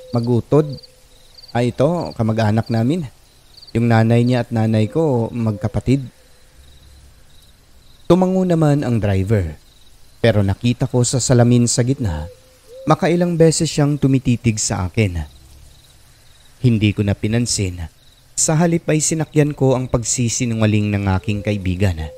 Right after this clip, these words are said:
Sabi ko pa noon, "Oo, Manong, magpinsan kami pero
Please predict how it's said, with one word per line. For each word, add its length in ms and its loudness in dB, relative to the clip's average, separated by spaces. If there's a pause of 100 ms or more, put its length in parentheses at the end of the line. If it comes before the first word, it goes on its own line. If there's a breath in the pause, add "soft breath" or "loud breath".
(800)
Sabi 400 -4
ko 80 -2
pa 160 2
noon, 320 -2 (880)
"Oo, 320 4
Manong, 400 0 (160)
magpinsan 640 -2
kami 320 0
pero 560 -2